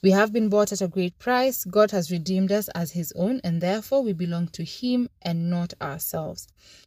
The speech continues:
Beware of conforming to worldly patterns. Do not fall for this narcissistic trap. To pursue oneself is to reject God. Now, from that post, there's a lot to unpack.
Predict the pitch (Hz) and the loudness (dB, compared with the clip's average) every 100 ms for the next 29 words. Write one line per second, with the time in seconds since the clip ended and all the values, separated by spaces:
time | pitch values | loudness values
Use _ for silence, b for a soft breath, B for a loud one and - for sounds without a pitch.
0 | - 170 226 240 202 214 208 180 180 170 | -4 0 2 4 4 4 2 0 -2 -2
1 | 185 170 170 165 165 196 233 226 190 180 | -2 -2 -4 -4 -2 0 -2 -6 -4 -4
2 | 208 247 220 180 170 170 - 180 175 165 | -4 -4 -4 -4 -4 -4 0 0 0 -6
3 | 165 170 170 175 196 - 165 - - - | -8 -8 -6 -6 -6 -8 -10 -12 -14 -8
4 | 240 226 - _ b b b - 180 175 | -4 -4 -6 _ b b b -10 -4 -2
5 | 165 - 190 180 165 175 180 - 165 165 | -2 -2 -2 0 0 0 0 -2 -4 -4
6 | - 170 - 165 160 - 143 - - 170 | -6 -12 -10 -8 -8 -10 -12 -14 -10 -8
7 | 175 _ _ B B B 196 190 - 208 | -10 _ _ B B B 2 2 4 2
8 | 214 302 - - 214 160 - - - - | 2 0 -4 -2 -2 -2 -8 -10 -12 -14
9 | - - 180 208 - 185 180 185 196 - | -14 -4 2 2 2 0 4 4 2 -2
10 | - - 170 156 - 180 156 | -6 -4 -2 0 2 2 0